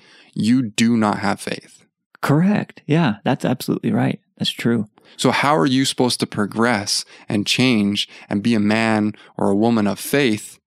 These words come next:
Speaker 1: when you have fear, when you're afraid of
Speaker 2: It's
Speaker 1: it?
Speaker 2: right.
Speaker 1: We've
Speaker 2: It's
Speaker 1: gotta change that mindset, change that emotional state so that we can be in a state of faith, not in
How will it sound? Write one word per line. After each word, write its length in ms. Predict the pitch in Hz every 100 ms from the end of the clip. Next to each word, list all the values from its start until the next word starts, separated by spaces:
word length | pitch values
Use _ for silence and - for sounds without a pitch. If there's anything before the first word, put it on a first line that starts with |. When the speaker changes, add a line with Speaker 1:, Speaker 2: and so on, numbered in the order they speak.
| _ _ _ _ _ -
Speaker 1:
when 400 | 107 101 104 101 _ _ _ _
you 80 | 107
have 140 | 104
fear, 340 | - - - - _ _ _ _ _ _ _
when 100 | -
you're 80 | 107
afraid 260 | - 208 202
of 100 | -
Speaker 2:
It's 180 | - -
Speaker 1:
it? 120 | - -
Speaker 2:
right. 340 | 120 101 - _ -
Speaker 1:
We've 100 | 127
Speaker 2:
It's 60 |
Speaker 1:
gotta 220 | 120 117
change 520 | 104 - 135 127 120 -
that 180 | 113 101
mindset, 400 | 110 117 117 117
change 240 | 113 110
that 120 | 107
emotional 380 | 107 113 107 -
state 320 | - 123 120
so 140 | - -
that 100 | -
we 100 | 107
can 140 | -
be 140 | 107 113
in 120 | 110
a 60 | -
state 300 | - 117 -
of 100 | -
faith, 440 | - 151 - -
not 180 | - -
in 120 | -